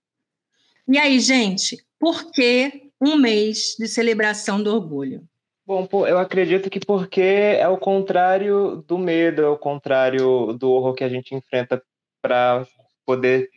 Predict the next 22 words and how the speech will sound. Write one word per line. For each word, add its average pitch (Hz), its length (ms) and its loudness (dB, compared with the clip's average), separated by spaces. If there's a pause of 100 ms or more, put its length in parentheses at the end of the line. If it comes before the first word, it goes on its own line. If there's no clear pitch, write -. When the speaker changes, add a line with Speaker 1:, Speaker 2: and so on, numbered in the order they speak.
(260)
Speaker 2:
ter 139 140 0
uma 151 160 -2
vida 135 260 -2
plena, 131 580 -2
buscar 139 460 -2
essa 147 180 -6
vida 123 240 -4
plena. 117 460 -4 (580)
É, 120 920 2
porque 135 420 -2
orgulho 135 680 2
é 131 380 2
essa 135 380 -2
ferramenta 135 840 0
de 131 160 -6
entender 135 540 -2
que 131 120 -10
não 143 200 0
há 156 60 0
nada 139 220 0
de 135 140 -2
errado 123 640 0